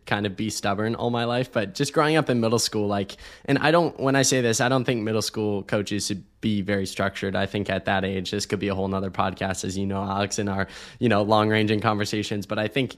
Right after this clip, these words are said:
at that age, you should just fall in love with the sport and not worry too much about structured training. But for me, I was worried about structured training, and I was annoyed that the coaches were, like, you know, making us run half a mile and then, you know, playing hide and go seek, and then we get our popsicle. I'm like, "I wanna win championships. Like,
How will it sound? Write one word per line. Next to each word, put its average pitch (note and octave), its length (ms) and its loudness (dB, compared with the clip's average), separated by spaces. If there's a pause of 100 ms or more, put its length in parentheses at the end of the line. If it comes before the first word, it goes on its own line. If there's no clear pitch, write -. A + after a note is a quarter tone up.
(440)
at A2 160 2
that B2+ 180 6
age, G#2+ 220 -4
you G2+ 80 -8
should G2 180 -10
just G#2 200 -6
fall G2 200 -2
in F#2+ 60 -4
love F#2+ 160 -6
with F#2 80 -10
the - 60 -12
sport - 320 -6
and G#2 80 -2
not F#2+ 180 -2
worry G2 200 -4
too - 140 -6
much F#2+ 240 -6
about - 240 -4
structured F#2+ 400 -6
training. F#2+ 320 -2
But - 120 0
for C3 120 0
me, B2 240 4
I G#2 100 6
was G2 140 2
worried G2+ 160 2
about F#2+ 220 -2
structured G2 400 -2
training, G#2+ 380 -2 (320)
and A2+ 100 0
I A2+ 40 4
was G#2+ 120 2
annoyed G#2+ 280 2
that G#2 120 2
the - 80 -8
coaches G2 500 -2
were, G2 100 -2
like, F#2+ 300 -6 (280)
you G#2+ 100 -4
know, F#2+ 100 -2
making G2 300 -2
us F#2+ 200 -4
run F#2+ 220 -2
half F#2+ 260 -2
a G2 40 0
mile F#2+ 360 -2
and G2 160 0
then, F#2+ 380 -2
you G#2+ 140 0
know, G2 140 -2
playing G2 580 -4
hide G#2 180 -4
and G2+ 100 -4
go F#2+ 140 -4
seek, F#2+ 320 -4
and F#2+ 140 -2
then G2 140 -4
we G2 100 -2
get G2 160 -4
our F#2+ 80 -4
popsicle. F#2+ 560 -4
I'm F#2 100 -6
like, G2 180 -4
"I A2+ 60 -4
wanna D3 220 4
win B2+ 360 4
championships. B2 760 0
Like, G2 260 0